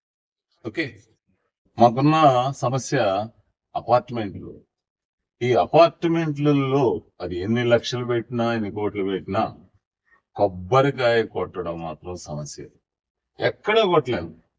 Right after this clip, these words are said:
కొడితే ఏ టైల్ పగిలిపోతుందో, ముక్కలైపోతుందో. కొబ్బరికాయను కొట్టాలంటే మెట్లు దిగెళ్ళి, కిందకెళ్ళి, ఆ ఓపెన్ ప్లేస్ లో ఎక్కడో పట్టుకొని రావడమా, లేదంటే ఇగో ఇలా ఏదైనా తంటాలు పడటం, చాలా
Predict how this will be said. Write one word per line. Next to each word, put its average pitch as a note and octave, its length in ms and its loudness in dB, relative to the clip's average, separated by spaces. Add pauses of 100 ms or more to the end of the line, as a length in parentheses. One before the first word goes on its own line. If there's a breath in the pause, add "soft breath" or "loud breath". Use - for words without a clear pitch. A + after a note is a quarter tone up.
(220)
కొడితే A#2 280 0 (540)
ఏ A2+ 40 6 (120)
టైల్ B2+ 260 2
పగిలిపోతుందో, A2 680 0 (440)
ముక్కలైపోతుందో. F2+ 800 -4 (480)
కొబ్బరికాయను F#3 520 -6
కొట్టాలంటే F3 480 -4 (720)
మెట్లు F#2+ 300 -2
దిగెళ్ళి, G#2 420 2
కిందకెళ్ళి, G2+ 560 -2 (400)
ఆ - 20 -4 (120)
ఓపెన్ A2 320 2
ప్లేస్ G2+ 380 -2
లో F#2 100 -2
ఎక్కడో - 220 -6 (100)
పట్టుకొని F#2+ 480 -4
రావడమా, E2+ 420 -2 (420)
లేదంటే G2+ 340 -2 (100)
ఇగో G#2 180 0 (680)
ఇలా G#2+ 180 2 (760)
ఏదైనా G2+ 280 0 (100)
తంటాలు E2+ 420 -2
పడటం, - 300 -14 (380)
చాలా C3+ 240 6